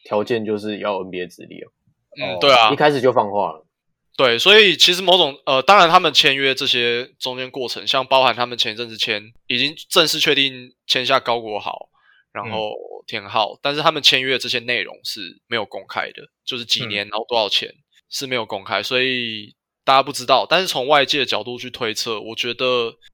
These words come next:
Speaker 2: 背后的老板应该是肯花钱，我觉得啦。
Speaker 3: 看得出来啊，我觉得
Speaker 2: 对，
Speaker 3: 看得出来。
Speaker 2: 看得出来，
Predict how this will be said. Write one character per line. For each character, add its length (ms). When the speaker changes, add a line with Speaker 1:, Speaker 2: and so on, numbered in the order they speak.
Speaker 2:
背 160
后 100
的 100
老 140
板 180
应 60
该 140
是 100
肯 180
花 220
钱， 180
我 140
觉 200
得 100
啦。 120
Speaker 3:
看 180
得 80
出 220
来 80
啊， 140
我 140
觉 80
得 80
Speaker 2:
对， 160
Speaker 3:
看 200
得 80
出 200
来。 80
Speaker 2:
看 40
得 60
出 60
来， 60